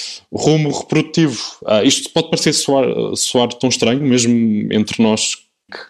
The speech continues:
toleramos por completo um percurso reprodutivo sem filhos,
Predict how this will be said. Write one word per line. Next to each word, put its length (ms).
toleramos 680
por 140
completo 640
um 360
percurso 400
reprodutivo 460
sem 220
filhos, 500